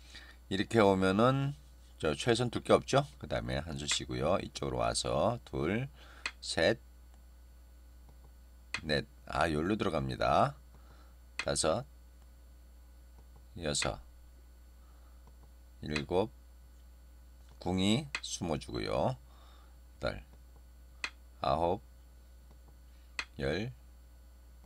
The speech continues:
열하나, 열둘, 열세, 열넷. 야, 이때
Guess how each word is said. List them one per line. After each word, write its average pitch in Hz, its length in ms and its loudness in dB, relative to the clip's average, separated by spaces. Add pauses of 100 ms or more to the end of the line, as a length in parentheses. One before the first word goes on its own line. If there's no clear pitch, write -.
(640)
열하나, 76 480 0 (1900)
열둘, 101 540 -2 (1040)
열세, 95 600 0 (1000)
열넷. 71 420 2 (100)
야, 87 240 2
이때 127 540 6